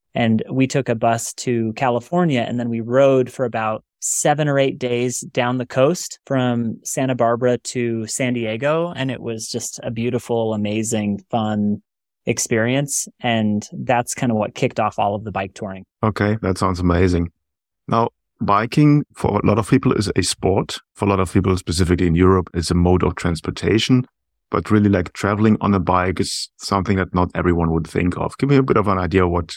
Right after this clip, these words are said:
Speaker 2: got you into this.
Speaker 1: I have a friend who would always daydream as a kid that he would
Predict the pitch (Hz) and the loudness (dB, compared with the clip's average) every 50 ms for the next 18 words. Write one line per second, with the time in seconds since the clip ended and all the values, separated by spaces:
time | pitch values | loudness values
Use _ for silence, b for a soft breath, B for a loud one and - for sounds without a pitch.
0 | - _ - - - - - 92 82 80 80 82 - - 139 - - - - - | -16 _ -4 -4 -4 -2 -2 -4 -2 -2 -2 -2 -4 -6 -6 -8 -8 -10 -12 -16
1 | _ _ _ - 165 175 180 175 156 - - - 185 196 214 220 233 233 233 208 | _ _ _ -2 0 2 2 0 -2 -4 -2 0 2 2 2 2 2 0 0 -2
2 | 165 139 151 151 151 147 143 139 - _ _ - - 143 147 160 156 147 143 147 | -2 -4 -6 -6 -4 -4 -6 -6 -8 _ _ -14 -6 0 2 2 4 4 2 2
3 | 147 151 147 135 123 - - 135 135 135 139 139 139 135 135 131 123 113 123 113 | 2 2 2 2 0 0 2 2 2 2 2 0 2 2 2 0 0 -2 -4 -6
4 | - - 139 123 113 113 110 113 110 - 120 120 120 117 110 107 107 110 | -4 -4 -4 -4 -2 -2 -4 -6 -6 -6 -6 -6 -4 -2 -4 -4 -6 -8